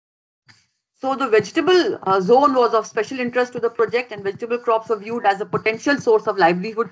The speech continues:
for the local communities, so that if we could show that the yield is good, and, uh, then the local community that was there could add on to their,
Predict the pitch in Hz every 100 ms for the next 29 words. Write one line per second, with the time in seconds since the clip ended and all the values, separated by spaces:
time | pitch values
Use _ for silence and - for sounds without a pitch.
0 | - 214 208 208 208 240 - 226 226 240
1 | 247 - 202 196 - 180 220 208 240 -
2 | - _ _ _ 180 - 247 254 226 196
3 | 196 220 247 220 190 196 214 139 - _
4 | _ _ - 196 196 196 196 185 185 175
5 | 170 170 135 180 190 269 285 190 _ 185
6 | 196 208 226 277 - 240 233 233 226 185
7 | 202 196 208 196 208 196 208 190 - 196
8 | 214 233 247 202 208 190 185 180